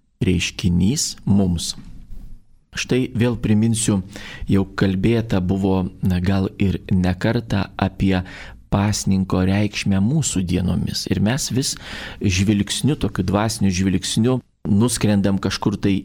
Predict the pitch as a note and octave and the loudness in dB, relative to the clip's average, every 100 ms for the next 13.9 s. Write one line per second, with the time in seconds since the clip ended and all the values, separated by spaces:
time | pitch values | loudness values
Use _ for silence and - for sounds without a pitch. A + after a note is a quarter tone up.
0 | - G#2 F#2+ F2+ - - - F#2 E2+ B2+ | 0 2 4 0 -4 -8 -2 0 2 2
1 | C#3+ B2+ G#2+ G#2 - - - F#2 F2 F2+ | 2 0 0 -2 -4 -8 -4 -2 0 0
2 | - F#2+ F#2 C3 D#3 G#2+ - G#2 G2 - | 0 0 2 2 0 0 0 0 0 -2
3 | - - - - C#3+ D#3 - G#2+ A2+ G#2+ | -6 -12 -12 -2 0 2 2 2 2 2
4 | A2 G#2+ A#2 G#2+ F#2+ C3 - - G#2 B2 | 2 2 2 2 2 0 0 0 2 2
5 | C3 - - A#2+ A2 E2+ - - - F#2+ | 0 -2 -2 0 0 0 -2 -2 0 0
6 | A2 F#2+ F2 B2+ A2+ F#2+ - B2+ - E3 | 0 0 0 -2 -2 -2 -2 -4 -2 0
7 | E3+ - B2+ - - - - - G2 F2 | -2 -2 -6 -6 -12 -2 -2 0 0 0
8 | F2 - F2+ E2+ B2 D#3 C#3+ B2+ A#2+ A2+ | -2 0 -2 0 0 2 2 2 0 -2
9 | - - - - F2 G2+ D3+ - B2+ C#3+ | -6 -16 -8 0 2 4 2 0 -2 0
10 | A#2 G#2 B2 C3 A#2 G2+ G2+ A#2+ A#2 G#2 | 2 2 2 0 0 2 2 0 0 0
11 | G2 C3+ F#3 - - - - - B2 G#2+ | 2 2 0 -2 -8 -20 -10 0 2 4
12 | G2+ G#2 A2+ A2+ A#2 F3 - F2+ F2+ G2+ | 2 2 4 4 4 2 0 -2 2 2
13 | F#2 F2 F2 E2+ F2 B2+ D3+ A2 F#2 | 2 2 0 0 0 2 2 2 -2